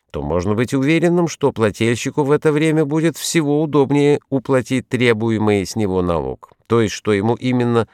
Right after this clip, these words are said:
в это время есть чем платить. Всякий налог на предметы роскоши, в конце концов, уплачивается потребителем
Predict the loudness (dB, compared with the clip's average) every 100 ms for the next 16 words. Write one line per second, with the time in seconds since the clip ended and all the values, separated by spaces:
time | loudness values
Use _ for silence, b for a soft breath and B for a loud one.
0 | b 0 0 2 -2 0 2 2 0 0
1 | -2 -4 -8 -8 -4 -2 -2 -6 -6 -14
2 | -16 _ _ _ _ _ _ _ _ _
3 | _ _ _ -2 2 2 2 2 2 2
4 | 0 0 0 0 0 2 4 4 4 2
5 | 0 -8 -8 -10 -6 -4 -2 0 0 0
6 | -2 -4 0 0 0 -2 -2 -4 -2 -4
7 | -2 0 -2 -2 0 0